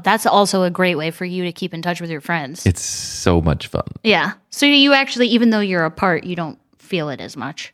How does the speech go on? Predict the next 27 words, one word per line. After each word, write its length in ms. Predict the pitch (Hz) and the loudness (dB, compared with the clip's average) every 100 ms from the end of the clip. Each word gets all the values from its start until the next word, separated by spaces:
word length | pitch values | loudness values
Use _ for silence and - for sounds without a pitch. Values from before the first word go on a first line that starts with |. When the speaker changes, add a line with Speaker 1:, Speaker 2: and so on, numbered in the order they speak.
| - | 0
Speaker 2:
Oh, 160 | 180 117 | 2 4
no, 260 | 123 - - | 2 0 -4
not 160 | 69 | -6
at 100 | 58 | -6
all. 200 | - - - | -8 -10 -6
Speaker 1:
Yeah. 280 | 180 101 - _ _ _ _ _ _ _ _ | -4 -4 -6 _ _ _ _ _ _ _ _
I 160 | 196 202 | 0 2
actually 400 | 202 - 196 185 | 2 2 2 2
met 220 | 180 175 | 2 0
one 100 | 180 | 2
of 60 | 180 | 2
my 100 | 175 | 0
closest 400 | 165 180 - 170 | 0 0 -2 -4
friends 300 | - 175 175 | -2 -2 -2
on 160 | 175 175 | -2 -2
Twitter. 400 | - 180 170 170 _ _ _ _ _ _ _ _ - | 0 0 0 -4 _ _ _ _ _ _ _ _ 0
Speaker 2:
Yes, 320 | 104 92 - | 2 2 0
you 100 | 101 | 2
did. 360 | 110 156 85 87 - _ _ _ _ _ | 6 6 4 -2 -16 _ _ _ _ _
Speaker 1:
So 320 | - 196 170 - _ _ _ _ _ _ _ _ _ _ - | 2 4 4 0 _ _ _ _ _ _ _ _ _ _ -4
he's 680 | - 214 196 185 - - _ _ _ _ _ _ | 2 4 4 2 -4 -8 _ _ _ _ _ _
an 120 | 208 202 | 0 2
iconic 580 | 180 - 190 175 170 - | 0 0 0 2 0 -2
human. 480 | 175 165 151 170 - _ _ _ _ _ _ | -2 -2 -4 -6 -10 _ _ _ _ _ _
And 200 | 208 190 | 2 4
I 320 | 180 180 170 - | 4 2 0 2
don't 340 | 190 214 | 4 4